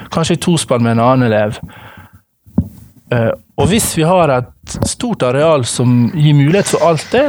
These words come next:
så tenker jeg at da er det større sjanse for at alle elevene opplever mestring og læring hver dag. Og det er jo det de skal i skolen, sånn strengt tatt.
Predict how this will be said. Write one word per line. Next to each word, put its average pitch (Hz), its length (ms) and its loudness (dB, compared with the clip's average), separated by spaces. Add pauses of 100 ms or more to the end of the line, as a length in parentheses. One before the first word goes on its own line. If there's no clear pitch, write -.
så - 80 -10
tenker 208 240 -2
jeg 156 140 0
at - 160 -20
da 294 100 2
er 170 80 2
det 135 80 0
større 202 400 0
sjanse 151 320 -2
for 180 80 0
at 107 140 -4
alle 135 180 2
elevene 123 480 0
opplever 110 560 -2
mestring 120 480 -2
og 101 80 0
læring 110 320 0
hver 101 240 -2
dag. - 320 -6 (960)
Og - 140 -6
det 180 80 0
er 151 80 0
jo 117 60 -2
det 135 120 2
de 117 80 0
skal 101 380 -2
i - 60 -4
skolen, 95 420 -4
sånn 110 180 -2 (560)
strengt - 540 -4
tatt. - 300 -6